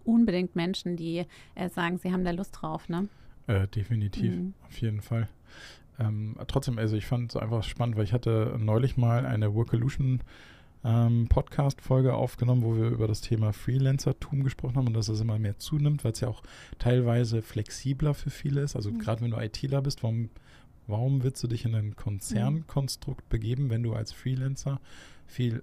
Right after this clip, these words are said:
Speaker 2: einfacher, flexibler arbeiten kannst, dir jederzeit deine Auszeit nehmen kannst, et cetera? Und, ähm,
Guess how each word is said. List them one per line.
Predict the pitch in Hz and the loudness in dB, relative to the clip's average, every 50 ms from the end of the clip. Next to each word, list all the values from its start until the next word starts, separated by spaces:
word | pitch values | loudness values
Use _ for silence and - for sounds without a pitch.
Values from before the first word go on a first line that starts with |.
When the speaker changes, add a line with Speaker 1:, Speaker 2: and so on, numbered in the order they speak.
| - | -6
Speaker 2:
einfacher, | - 107 101 113 123 - - 135 131 131 | -6 -4 -2 -2 -2 -4 -4 -4 -4 -4
flexibler | - - - 123 - - - 143 143 147 147 156 | -4 -4 -8 -8 -8 -6 -4 -4 -2 -2 -2 -2
arbeiten | 151 143 139 139 143 151 127 | -2 -2 -2 -2 -2 -4 -4
kannst, | 110 131 131 127 117 - - - 127 123 | -4 -2 -2 -4 -4 -8 -10 -10 -10 -8
dir | 107 110 110 110 | -4 -2 0 0
jederzeit | 107 110 120 120 123 120 117 - - 123 117 | 2 2 2 0 0 -2 -2 -4 -4 -4 -4
deine | 113 110 107 | -4 -4 -4
Auszeit | 113 117 117 - - - - 123 117 | -4 -6 -6 -8 -8 -6 -6 -4 -4
nehmen | 110 110 110 113 - | -4 -4 -4 -4 -6
kannst, | - 117 117 110 - - - | -6 -6 -8 -8 -8 -10 -10
et | 123 - | -10 -8
cetera? | - 143 147 147 147 170 - - - _ - - - - - - - - - - - - - - - | -6 -4 -4 -4 -4 -6 -8 -10 -14 _ -20 -20 -20 -20 -20 -20 -20 -20 -20 -20 -20 -20 -20 -14 -6
Und, | - 135 123 123 123 123 120 120 - | 0 0 2 2 2 2 0 -2 -2
ähm, | 123 113 113 113 117 117 113 117 120 | 0 0 0 0 0 0 -2 -2 -4